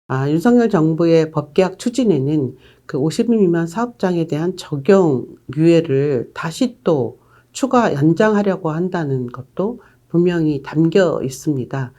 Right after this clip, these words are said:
그래서 오히려 이제 법, 법을 더 개정해서 오 인 미만 사업장을 포함하여 전면 적용, 또 공무원 책임자 처벌 등의 법 개정 투쟁도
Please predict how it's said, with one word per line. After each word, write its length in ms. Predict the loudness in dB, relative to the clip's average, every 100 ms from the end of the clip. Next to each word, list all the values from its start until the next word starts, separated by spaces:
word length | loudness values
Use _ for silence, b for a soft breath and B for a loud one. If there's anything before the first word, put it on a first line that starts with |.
| b b b b
그래서 400 | -4 -2 -2 -2
오히려 580 | -2 2 6 6 6 4
이제 260 | 0 -6 -4
법, 220 | -4 -6 -20 -4
법을 520 | 0 6 6 4 -2 _
더 180 | -6 -6
개정해서 1120 | -2 -2 0 0 0 -2 -2 -2 -2 -2 -6 B B B
오 120 | 4 6
인 140 | 6
미만 300 | 4 4 4
사업장을 1120 | 4 -2 -6 _ 0 2 2 -2 -2 0 0
포함하여 840 | 2 2 2 2 2 0 -2 -4 -8 b b b
전면 480 | -6 0 2 2 0
적용, 480 | -2 0 0 0 -4 b b b b
또 100 | -6
공무원 440 | 0 2 4 4
책임자 420 | 2 0 0 0 0
처벌 400 | -2 -4 -4 -2
등의 580 | -2 0 0 -2 -4
법 200 | -6 -2
개정 320 | 2 4 2 -2
투쟁도 760 | 0 2 2 -2 -4 -4 -8